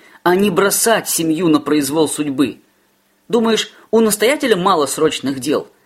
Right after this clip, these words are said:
Но на ночь именно я — а не матушка младшим читал сказку. Именно я, а не матушка,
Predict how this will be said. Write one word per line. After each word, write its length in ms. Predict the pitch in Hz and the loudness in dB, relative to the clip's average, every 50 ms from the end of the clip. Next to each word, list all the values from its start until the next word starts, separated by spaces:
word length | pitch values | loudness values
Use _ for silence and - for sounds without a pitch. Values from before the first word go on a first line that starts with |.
| _ _ _ _ _ _ _ _ _ | _ _ _ _ _ _ _ _ _
Но 180 | - 110 127 131 | -6 -4 -2 0
на 220 | 135 139 165 190 | 2 2 2 2
ночь 400 | 185 143 117 - - - - _ _ _ _ | 0 -2 -4 -4 -6 -8 -8 _ _ _ _
именно 460 | - 131 131 135 139 151 160 160 160 - - | -4 -2 0 0 0 0 -2 -2 -4 -6 -6
я — 480 | 139 135 160 214 214 180 113 - - _ _ _ _ - | -6 -4 -2 -2 -2 -4 -6 -8 -12 _ _ _ _ -6
а 120 | - 135 | -2 2
не 120 | 135 147 | 2 4
матушка 500 | 156 156 165 151 143 - 110 - - - | 4 4 2 2 0 -2 -4 -8 -8 -8
младшим 400 | 113 113 120 139 175 - - 117 | -6 -4 -2 -4 -4 -4 -6 -8
читал 280 | 107 - 113 - 131 135 | -8 -8 -6 -4 -4 -4
сказку. 500 | - - - 110 104 - - - 98 - - - | -4 -6 -8 -10 -10 -10 -14 -16 -18 -20 -14 -4
Именно 280 | - 170 180 214 226 240 | -2 -2 0 0 0 0
я, 440 | 247 190 135 139 143 160 180 175 - - - | 0 0 2 2 2 2 0 -2 -4 -10 -4
а 100 | - 147 | -2 0
не 140 | 151 160 160 | 2 4 4
матушка, 520 | 156 151 147 139 - 127 - - - 117 | 4 2 2 0 -2 -4 -6 -6 -8 -10